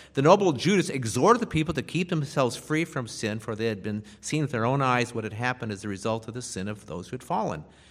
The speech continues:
He also took up a collection, man by man, to the amount of two thousand drachmas of silver and sent it to Jerusalem to provide for a sin offering. In doing this, he acted very well and honorably, taking account of the resurrection.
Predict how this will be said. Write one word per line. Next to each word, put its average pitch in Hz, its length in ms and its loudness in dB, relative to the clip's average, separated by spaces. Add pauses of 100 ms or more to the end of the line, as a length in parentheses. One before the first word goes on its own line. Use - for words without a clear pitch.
(260)
He 127 100 -2
also 202 300 6
took - 240 -2
up 147 120 0
a 151 60 -4
collection, 139 540 0
man 135 200 0
by 170 140 -2
man, 127 280 -2
to 151 100 -4
the 139 80 -2
amount 131 240 0
of 139 80 -6
two 156 160 -4
thousand 151 340 0
drachmas 123 460 0
of 120 80 -8
silver 101 260 -4
and 104 100 -4
sent 117 200 -4
it 113 80 -6
to 95 80 -12
Jerusalem 110 400 -4
to 95 100 -12
provide 95 320 -4
for - 120 -8
a 110 40 -6
sin 190 200 -4
offering. 110 380 -4 (500)
In 123 140 -4
doing 196 240 6
this, 147 220 2
he 160 160 0
acted 135 320 0
very 131 200 2
well 123 300 0
and 156 100 -4
honorably, 120 440 -4
taking 120 420 -6
account 110 460 -6
of 98 80 -12
the 117 80 -4
resurrection. 104 720 -4